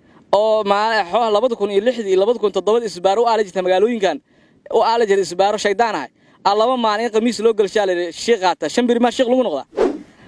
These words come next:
Markaas wuxuu leeyahay, "Hebel gaal waay, hebel murtad waa, hebel gaal waay." Rabnaa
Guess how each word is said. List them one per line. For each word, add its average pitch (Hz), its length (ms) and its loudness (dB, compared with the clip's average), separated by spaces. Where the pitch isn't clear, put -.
Markaas 220 340 2
wuxuu 226 200 4
leeyahay, 226 280 2
"Hebel 220 220 2
gaal 208 260 0
waay, 190 200 0
hebel 214 160 2
murtad 214 320 -2
waa, 190 100 4
hebel 214 140 0
gaal 190 200 0
waay." 131 140 -8
Rabnaa 190 240 0